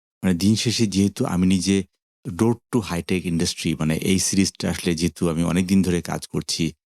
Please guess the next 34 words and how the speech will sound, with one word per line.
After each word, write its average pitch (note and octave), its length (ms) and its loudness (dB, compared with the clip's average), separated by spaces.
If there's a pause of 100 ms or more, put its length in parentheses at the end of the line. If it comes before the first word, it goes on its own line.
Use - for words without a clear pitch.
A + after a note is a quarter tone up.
(380)
যে G2+ 260 2
হাইটেক A2 460 -2
ইন্ডাস্ট্রি G#2 640 0
আসলে E2+ 400 -4
কিভাবে F2 440 0
কাজ D#2+ 320 -6
করে D#2+ 280 -4
এবং E2 280 -2
হাইটেক E2+ 380 -4
ইন্ডাস্ট্রিতে F2 500 -2
আসলে F2 220 -4
কিভাবে F2 560 -2 (120)
আমাদেরকে E2+ 600 -2 (400)
স্কেল - 320 0
আপ B2 180 -2
করতে - 280 -6
হয় D#2 120 -8
এবং D#2+ 340 -2
দিন F#2 200 2
শেষে F2+ 400 0 (480)
হাইটেক G2+ 320 0
স্কেল G2 320 0
আপের F#2+ 560 -2
জন্য G2 600 2
আমাদের F2 380 0 (120)
কি C#3 160 0
প্রয়োজন, D#2+ 480 -2 (100)
আমি F2 140 -2
সেই - 180 0
জন্যই G#2+ 380 2 (460)
এই F2+ 140 2
গল্পগুলো E2+ 600 0
আসলে D#2+ 260 -6
আমরা, D#2+ 340 -2